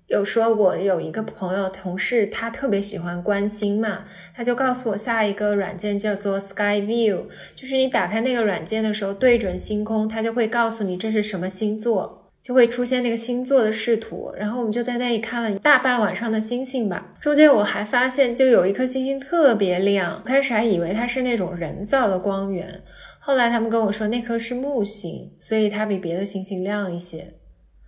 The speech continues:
然后后来我们看完星星就有点冷了嘛，就晚上的时候，我们就回到屋里面生火，看那个 Call Me By Your Name。我就觉得像那种美国中部的农村山谷里面，然后在雪中，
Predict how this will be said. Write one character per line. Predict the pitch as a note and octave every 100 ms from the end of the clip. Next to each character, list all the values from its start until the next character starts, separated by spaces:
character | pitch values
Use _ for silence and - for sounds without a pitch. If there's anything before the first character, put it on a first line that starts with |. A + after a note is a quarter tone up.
| - -
然 | G#3+
后 | A#3 C4+
后 | C4 D4
来 | C4+ A3
我 | F3+
们 |
看 | F3+ C4
完 | B3+ A#3+
星 | B3 B3+
星 | B3+
就 | A3+ A#3+
有 | G#3+
点 | A#3 A#3+
冷 | B3+ E3+ D#3+
了 | G#2+
嘛， | E3 F3+
就 | E3+ A3
晚 | F#3+ G3+ E3 E3
上 | A3 G#3+
的 | F#3+
时 | -
候， | F3+ F#3 F3
我 | F#3
们 | F#3
就 | A#3
回 | A3+ F#3
到 | A3 A3
屋 | A3 A3+
里 | A3+
面 | F#3 F#3+
生 | G3+ A#3 A#3
火， | B3 G#3 - - - - - - -
看 | - C4 B3
那 | A#3+
个 | G#3
Call | - A3
Me | A3
By | A3 G#3
Your | G3+ G3+
Name。 | G3 G#3+ G#3+ F#3+ G#3 - - - - -
我 | A#3+
就 | C#4
觉 | B3+
得 | A#3+
像 | B3 C#4
那 | C4+
种 | B3 G#3+
美 | G3+ F#3 D#3
国 | F3+ F3+
中 | G3 B3 B3
部 | B3+ A#3
的 | G3 E3+ E3 D#3 B2
农 | E3 F3+
村 | G#3+ B3 A#3+
山 | A#3+ A#3 C4+ C4+
谷 | G3+ G3+
里 | G3
面， | D#3+ F3+ C#3+ -
然 | F#3+
后 | G#3+
在 | G#3+ A#3+
雪 | A#3 - E3 A2+
中， | - F#3 F3+